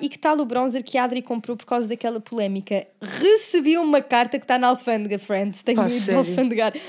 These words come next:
Speaker 1: Ou seja, ainda aquela porra foi cara, vai
Speaker 2: Ainda
Speaker 1: ser
Speaker 2: vais
Speaker 1: ainda
Speaker 2: ter que
Speaker 1: mais
Speaker 2: pagar.
Speaker 1: caro. Só
Speaker 2: Jesus.
Speaker 1: espero que aquilo vale, vale a mesma pena.
Speaker 2: Mas a gente depois dá, dá aqui a nossa review. A nossa não, no caso, a da Adri.
Speaker 1: Sim, eu, eu prometo que venho dar.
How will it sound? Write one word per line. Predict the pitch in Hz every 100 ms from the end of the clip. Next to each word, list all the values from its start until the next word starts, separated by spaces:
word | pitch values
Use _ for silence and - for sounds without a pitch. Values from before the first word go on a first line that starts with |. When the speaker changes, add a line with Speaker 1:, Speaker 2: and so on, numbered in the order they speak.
| 285
Speaker 1:
Ou | 269 269
seja, | 277 240
ainda | 269 269
aquela | - 311 302 269
porra | 226 330 320
foi | - 339
cara, | - 302 269 277 302 359 -
vai | 294 302
Speaker 2:
Ainda | 240
Speaker 1:
ser |
Speaker 2:
vais | 226 277
Speaker 1:
ainda | 302
Speaker 2:
ter |
que | 302
Speaker 1:
mais | 320
Speaker 2:
pagar. | 294 233 254 294 285
Speaker 1:
caro. | 269 277
Só | _ -
Speaker 2:
Jesus. | - 214 269
Speaker 1:
espero | 175 240
que |
aquilo | 277 240
vale, | 220 226 220 208
vale | 214 214
a |
mesma | 214 208 226
pena. | 233 466 294 220 190 196 _ _
Speaker 2:
Mas | 202
a | 202
gente | 202
depois | 196 208 190
dá, | 196 180 175
dá | 185
aqui | 175 -
a | 190
nossa | 175 190
review. | 196 156 165 -
A |
nossa | 214 240 220
não, | 190
no |
caso, | 175 170
a | 170
da |
Adri. | 185 156 156 _ _ _ _ _ _ _ - -
Speaker 1:
Sim, | - - 190 175
eu, | 214 214
eu | 220 214
prometo | 214 214 208 -
que |
venho | 202 214
dar. | 208 180